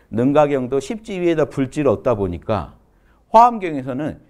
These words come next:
십지 때 온 우주 부처한테 부처로서 인가를 받아요. 이게 능가경 가면 십지 때 인가를 못 받고 십지에서 십일지, 십이지 거쳐서 이제 십지에서 불지가 될 때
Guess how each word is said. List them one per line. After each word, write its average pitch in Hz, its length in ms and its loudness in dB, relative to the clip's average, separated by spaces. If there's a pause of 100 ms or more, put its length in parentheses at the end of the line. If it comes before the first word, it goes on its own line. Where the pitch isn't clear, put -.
(140)
십지 - 580 -8
때 202 160 4
온 226 340 2
우주 202 260 -4
부처한테 156 580 -2
부처로서 139 520 -6
인가를 120 360 0
받아요. 76 500 -8
이게 180 480 0 (240)
능가경 160 480 4
가면 120 320 -4 (260)
십지 269 380 -6
때 202 160 4
인가를 151 360 4
못 123 160 -2
받고 139 380 -4
십지에서 196 840 -2 (320)
십일지, 214 600 -6
십이지 190 460 -6
거쳐서 147 360 -4
이제 113 140 -4
십지에서 185 600 -2
불지가 226 540 2
될 190 260 2
때 220 280 0